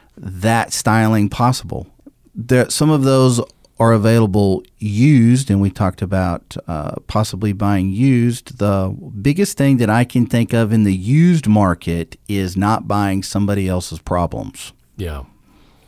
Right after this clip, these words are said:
Speaker 1: Uh, I see that a lot at my shop. People buy an older motorcycle. They're looking to spend very little money. The problem you run into there is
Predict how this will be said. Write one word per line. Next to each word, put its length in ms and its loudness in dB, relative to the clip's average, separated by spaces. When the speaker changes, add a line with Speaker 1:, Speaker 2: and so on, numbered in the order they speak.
Speaker 1:
Uh, 340 -12
I 140 -2
see 220 -2
that 120 2
a 60 0
lot 220 0
at 80 -2
my 160 -4
shop. 400 -10
People 320 -2
buy 800 2
an 180 2
older 400 2
motorcycle. 640 2
They're 160 0
looking 380 0
to 80 0
spend 640 0
very 360 2
little 260 2
money. 400 4
The 120 -2
problem 500 2
you 100 4
run 200 2
into 320 2
there 600 0
is 720 -6